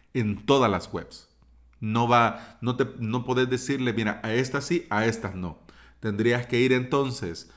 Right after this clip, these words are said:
we-, eh, web por web y dar actualizar. Luego vas a la otra, actualizar. Luego vas a la otra, actualizar. Y luego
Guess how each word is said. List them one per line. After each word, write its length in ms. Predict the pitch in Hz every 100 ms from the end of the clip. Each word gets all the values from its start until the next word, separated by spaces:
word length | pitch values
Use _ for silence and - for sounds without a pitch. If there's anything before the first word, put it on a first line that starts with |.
| - -
we-, 420 | 107 117 120 107 -
eh, 320 | 104 92 87
web 540 | 87 110 120 - -
por 160 | 127 127
web 340 | 135 135 135 - -
y 60 |
dar 340 | 104 98 98 -
actualizar. 680 | - - 107 139 127 127 - _ _ _ _ -
Luego 420 | 87 92 92 95
vas 160 | 98
a 60 | 117
la 100 | 117
otra, 260 | 123 - - -
actualizar. 580 | - - 117 139 143 - - _ _ -
Luego 200 | 95 92
vas 120 | 92
a 60 | 101
la 100 | 117
otra, 240 | 127 113 -
actualizar. 520 | - - 123 139 135 -
Y 40 |
luego 380 | 98 92 90 -